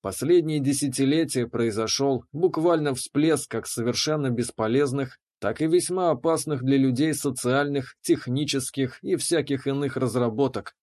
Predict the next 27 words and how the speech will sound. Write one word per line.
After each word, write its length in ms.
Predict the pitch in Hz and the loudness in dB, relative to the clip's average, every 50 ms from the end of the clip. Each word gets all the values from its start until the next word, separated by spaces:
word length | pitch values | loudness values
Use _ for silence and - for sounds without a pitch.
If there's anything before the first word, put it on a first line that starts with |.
| _ _ _ _ _ _ _ - | _ _ _ _ _ _ _ -4
По 120 | 95 104 | -2 -2
мнению 420 | 117 139 185 196 180 175 165 143 | 0 2 2 2 2 2 0 0
приверженцев 760 | 139 139 147 143 156 175 165 151 131 147 143 135 - 135 123 - | 0 0 2 2 4 2 2 0 -2 -4 -2 -2 -2 -2 -2 -2
силы 380 | - - 165 160 151 139 135 | 0 2 2 4 4 4 4
истины, 640 | 139 156 165 139 - - 147 139 135 131 120 95 - _ - | 2 2 0 -2 -4 -4 -4 -2 -2 -2 -2 -4 -6 _ -6
лженауки 800 | 104 107 110 107 135 147 139 127 117 113 120 135 147 139 - 123 | -4 -2 0 0 0 0 0 0 0 0 2 0 0 0 0 -2
и 80 | 117 113 | -2 0
лжеучения – 1040 | 110 110 110 110 135 139 127 120 110 - - 135 139 139 135 135 131 123 98 82 _ _ _ _ _ _ - | 0 -2 -2 0 0 2 2 0 0 -2 0 0 0 2 0 0 -2 -2 -4 -8 _ _ _ _ _ _ -8
опасны 460 | 104 - - 180 180 180 - 170 165 | -6 -2 0 0 0 0 0 -2 -2
были 280 | 147 139 165 165 156 135 | 0 2 2 2 2 2
человечеству 840 | 123 - 135 131 131 131 131 156 160 160 147 143 131 - - 135 143 139 | 0 -2 -2 0 0 0 0 0 0 0 -2 -4 -4 -4 -2 0 2 2
уже 260 | 131 123 117 131 120 | 2 2 2 0 0
тем, 440 | 175 - - 151 160 151 127 107 - _ _ _ - | -2 -2 -2 -2 -2 -2 -2 -4 -8 _ _ _ -14
что 240 | - - - 113 | -10 -6 -2 -2
отвлекали 600 | 107 95 - 101 110 107 101 - 135 135 135 131 123 | -2 -2 -2 -4 -4 -4 -2 0 0 2 2 2 0
громадные 640 | 107 120 123 123 131 156 165 156 131 139 143 139 127 | 0 0 0 0 2 2 2 0 0 0 0 -2 -2
средства 580 | - 143 147 165 160 147 - - - 123 120 | -2 0 0 2 0 0 -2 -4 -2 -2 -2
от 100 | 113 - | -2 -2
решения 540 | 104 113 110 - - 151 156 151 147 143 135 | -2 -2 -2 0 0 0 0 0 0 -2 -4
подлинных, 640 | 127 - 165 170 165 139 131 123 113 110 104 - - | -2 0 0 2 2 2 2 0 0 -2 -6 -8 -6
насущных 680 | 110 120 123 120 - 175 180 165 - - 127 117 - | -4 -4 -4 -2 0 0 0 0 0 -2 -4 -4 -2
проблем, 520 | - 123 123 120 127 135 127 117 101 87 - _ _ _ _ _ - | -2 -2 0 2 2 2 2 0 -2 -6 -12 _ _ _ _ _ -8
которые 440 | - 95 95 - 165 175 170 160 151 | -8 -6 -2 0 2 2 4 2 2
множатся 600 | 147 147 160 175 175 160 151 151 139 - 143 131 | 0 0 0 0 0 0 0 -2 -2 0 0 0
в 80 | 120 | 0
геометрической 840 | 117 131 131 131 131 131 127 165 165 160 156 151 143 - - 147 139 | 0 0 0 0 0 -2 -2 -2 -2 -2 -2 -4 -4 -4 -2 -2 -2
прогрессии, 800 | 143 139 135 131 117 127 151 151 143 147 - 135 127 120 104 80 | 0 0 0 0 0 2 0 0 0 0 -2 0 0 0 -2 -4